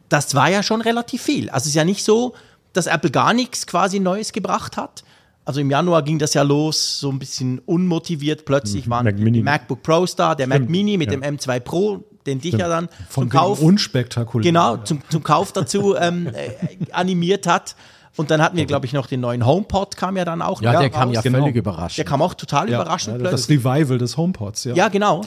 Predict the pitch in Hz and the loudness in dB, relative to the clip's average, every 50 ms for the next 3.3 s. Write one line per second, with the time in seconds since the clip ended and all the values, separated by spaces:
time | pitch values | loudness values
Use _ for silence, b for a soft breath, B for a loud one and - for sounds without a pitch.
0 | - - 151 143 135 131 123 110 - 113 110 185 233 214 - - 202 196 196 196 | -10 -8 -6 -6 -6 -6 -8 -6 -2 0 2 2 2 2 4 2 2 2 2 2
1 | 196 - 147 165 139 190 185 180 185 175 208 180 156 - 165 175 202 190 156 170 | 0 0 -2 -2 -2 -2 0 0 0 2 2 0 2 2 2 2 2 2 2 0
2 | 170 165 156 - - 156 147 131 123 120 151 214 202 - 139 120 110 - - 110 | 0 0 0 0 0 2 2 2 2 2 2 2 2 2 0 -2 -4 -2 -4 -2
3 | 107 165 165 190 - 208 | 0 2 2 2 2 0